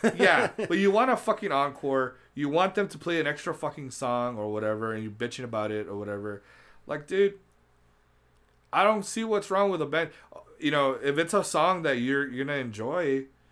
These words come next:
Speaker 2: and they do a cover, like, fuck yeah. I mean, wouldn't it be interesting if Metallica covered Megadeth? You know
Speaker 1: That'd
Speaker 2: they
Speaker 1: be,
Speaker 2: wouldn't be able to
Speaker 1: they
Speaker 2: 'cause they don't
Speaker 1: wouldn't
Speaker 2: have
Speaker 1: be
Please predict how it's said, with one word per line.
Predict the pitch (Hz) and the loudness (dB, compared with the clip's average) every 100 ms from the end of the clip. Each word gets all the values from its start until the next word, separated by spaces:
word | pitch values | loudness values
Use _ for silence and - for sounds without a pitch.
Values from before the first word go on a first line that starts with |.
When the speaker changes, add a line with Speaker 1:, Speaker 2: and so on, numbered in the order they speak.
| _ _ _ - _ _ _ _ _ _ | _ _ _ -20 _ _ _ _ _ _
Speaker 2:
and | 117 | -4
they | 120 | -2
do | 123 160 | 0 0
a | |
cover, | - 143 165 151 135 | 0 0 2 2 2
like, | 127 123 | 0 -4
fuck | 202 269 | -6 -2
yeah. | 208 120 | -4 0
I | 185 | 2
mean, | 226 226 | 4 6
wouldn't | 226 285 | 4 2
it | 277 | 0
be | 214 196 | 2 0
interesting | 190 196 220 | 0 -2 0
if | 180 | 2
Metallica | 151 147 131 156 175 147 | 0 2 2 4 2 0
covered | 151 143 139 | 0 0 0
Megadeth? | 113 120 160 240 - _ _ _ _ _ _ - | -2 -2 -4 -6 -10 _ _ _ _ _ _ 0
You | 160 | 6
know | |
Speaker 1:
That'd | 202 196 | 8 8
Speaker 2:
they | |
Speaker 1:
be, | 185 | 6
Speaker 2:
wouldn't | 180 156 | 4 4
be | 143 | 4
able | 226 320 | 4 4
to | - | 4
Speaker 1:
they | 147 | 6
Speaker 2:
'cause | 135 | 6
they | 165 | 6
don't | 160 | 6
Speaker 1:
wouldn't | |
Speaker 2:
have | |
Speaker 1:
be | 165 | 4